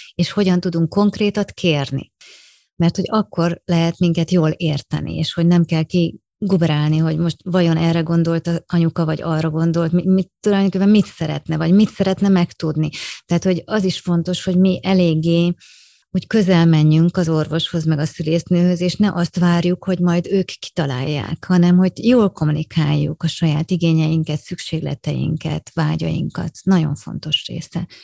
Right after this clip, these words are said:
És nagyon fontos része ez annak a fajta felelős, azt gondolom, magatartásnak, amitől szülők lehetünk, mert majd a szülőségbe is a gyerekünk érdekében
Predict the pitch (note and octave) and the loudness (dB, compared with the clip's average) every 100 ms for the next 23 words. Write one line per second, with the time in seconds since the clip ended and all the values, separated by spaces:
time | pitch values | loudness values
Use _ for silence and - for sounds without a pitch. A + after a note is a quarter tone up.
0 | _ - G#3+ G3 F#3 F3+ F3+ - F3+ - | _ 0 4 4 2 0 -2 -2 -4 -2
1 | E3 E3+ - - F3+ E3+ E3+ E3 - E3+ | -4 -4 -6 -2 2 2 -2 -4 -4 -4
2 | - E3+ F3 - - _ - E3+ E3 D#3 | -2 -4 -4 -10 -20 _ 0 2 2 0
3 | E3 - - - E3 - D#3+ E3+ E3+ E3 | -2 -6 -12 -8 -8 -2 0 4 4 4
4 | D#3+ D#3+ E3 E3 F3 F3+ F#3 F3 F3 E3+ | 2 0 -2 0 -2 0 0 2 2 2
5 | F3+ E3+ F#3 D#3 D3+ D#3 D3+ D#3 - D#3+ | 0 -2 -2 -4 -4 -6 -6 -8 -6 -2
6 | E3+ E3+ - F#3 F3+ G3 - - - C4+ | 0 0 2 2 2 -2 -6 -14 -4 0
7 | A3+ F#3+ E3 D#3 D#3 D3+ D#3 - E3+ G#3 | 0 -2 -4 -4 -2 -2 -4 -4 -2 0
8 | F#3+ - E3 - F3 E3 F3 - E3+ F#3 | 0 -2 -4 -2 -2 -2 -4 -4 -4 -2
9 | F#3+ - | -2 -4